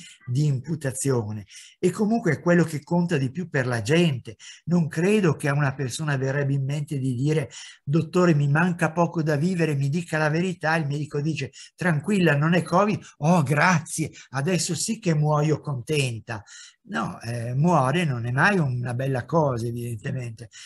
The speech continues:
Uno non aspira a morire di qualsiasi cosa anche prima, purché non sia covid. No,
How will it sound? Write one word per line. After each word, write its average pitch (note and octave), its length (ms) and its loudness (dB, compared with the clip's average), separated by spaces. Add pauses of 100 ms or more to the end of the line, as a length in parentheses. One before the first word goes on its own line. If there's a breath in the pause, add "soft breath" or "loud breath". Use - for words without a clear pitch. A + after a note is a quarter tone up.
(120)
Uno D#3+ 320 0
non C#3+ 200 2
aspira D3+ 800 2 (500 loud breath)
a F3 80 0
morire E3 680 0
di F3 140 -6
qualsiasi F#3+ 480 0
cosa A3 300 0
anche A3+ 340 0
prima, A#3+ 400 0
purché A3+ 400 -2
non G#3+ 140 2
sia E3 260 -2
covid. G#2+ 420 -6 (300 loud breath)
No, - 160 -8